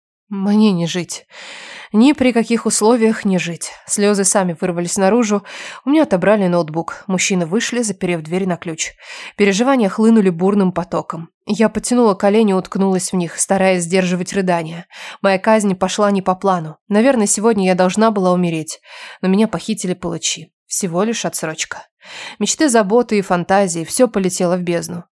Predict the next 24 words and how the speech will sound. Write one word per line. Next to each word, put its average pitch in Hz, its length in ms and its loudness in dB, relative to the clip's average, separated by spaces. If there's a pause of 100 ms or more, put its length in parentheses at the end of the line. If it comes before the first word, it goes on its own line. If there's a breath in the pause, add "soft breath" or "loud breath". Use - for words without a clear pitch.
(100)
Мне 208 220 2
осталось 226 380 0
только 220 260 0
наслаждаться 208 640 0
последними 226 600 -2
судорожными 180 600 -4
вздохами. 160 600 -12 (280)
Карьера? 190 460 -4 (320)
Зачем 180 360 -4
я 165 120 -6
ее 160 80 -8
строила 160 360 -8
годами? 170 480 -4 (400)
Зачем 202 320 0
спала 208 340 0
по 196 140 0
два 190 180 2
часа 190 300 -2
в 180 40 -4
день 208 280 2
и 185 40 2
упахивалась 208 760 -2
на 190 80 0
работе? 160 560 -4